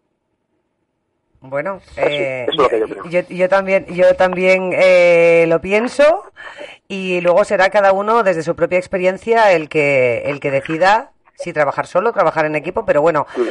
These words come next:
Speaker 1: ahí, eh, yo creo que lo, lo importante o ese, ese melón que abre <laughs> David Espinosa es que, eh, tan, tan, tan válido es una cosa como la otra, ¿no? Y que de todo tendremos que aprender,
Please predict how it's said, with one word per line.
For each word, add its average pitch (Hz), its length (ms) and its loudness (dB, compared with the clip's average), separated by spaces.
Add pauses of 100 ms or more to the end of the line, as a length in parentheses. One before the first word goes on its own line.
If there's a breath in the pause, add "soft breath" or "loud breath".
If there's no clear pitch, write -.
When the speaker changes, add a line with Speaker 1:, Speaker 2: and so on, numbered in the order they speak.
(160 loud breath)
Speaker 1:
ahí, 175 380 0
eh, 156 360 2
yo 165 140 -2
creo 180 160 -2
que 190 100 -2
lo, 175 280 4
lo 156 80 0
importante 180 680 -2
o 175 100 4
ese, 185 320 -2
ese 175 180 -4
melón 180 300 0
que 180 160 0
abre 185 480 2
<laughs> 180 120 -4
David 170 320 -2
Espinosa 185 480 0 (260 loud breath)
es 175 160 -2
que, 202 300 0
eh, 139 500 0 (240 soft breath)
tan, 175 240 -2
tan, 165 680 -4 (240)
tan 170 160 -2
válido 190 220 -2
es 214 100 -6
una 196 120 -2
cosa 202 220 -2
como 190 160 -2
la 175 180 4
otra, 180 280 0
¿no? 208 180 -2 (300 loud breath)
Y 180 100 -8
que 175 100 0
de 165 100 2
todo 175 200 2
tendremos 180 400 -2
que - 80 -4
aprender, 147 480 -2